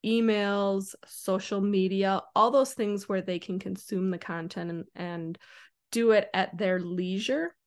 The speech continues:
Now, one could argue if you're doing digital advertising, emails, things like that, it's not necessarily at their leisure because it's being pushed in front of them,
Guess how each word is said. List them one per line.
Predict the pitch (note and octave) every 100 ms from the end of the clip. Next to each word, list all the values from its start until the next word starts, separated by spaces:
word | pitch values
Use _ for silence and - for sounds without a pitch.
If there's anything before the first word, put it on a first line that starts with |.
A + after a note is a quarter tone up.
| -
Now, | G3 F#3+ F3+ -
one | G3+ F#3+
could | - -
argue | - F#3 F#3 F#3+
if | F#3 -
you're | G3
doing | E3+ F3+ F3+ F3+
digital | F#3+ A3+ G#3 A3 G#3
advertising, | E3 G#3 G3 G#3 G3+ G#3 G3+ G#3 G3 G3
emails, | - G#3+ G#3 G3
things | - G#3 F#3+
like | F#3
that, | G3 F#3+ - - -
it's | A3
not | C4+ B3+
necessarily | B3 B3+ A#3+ - A#3+ A#3 A3+
at | A3
their | G#3
leisure | G3+ A3 A#3+ B3+ B3
because | A#3 G3+
it's | F3+
being | - G#3 G3
pushed | - A3 -
in | A3 G3
front | - G3
of | G3
them, | A#3 A3+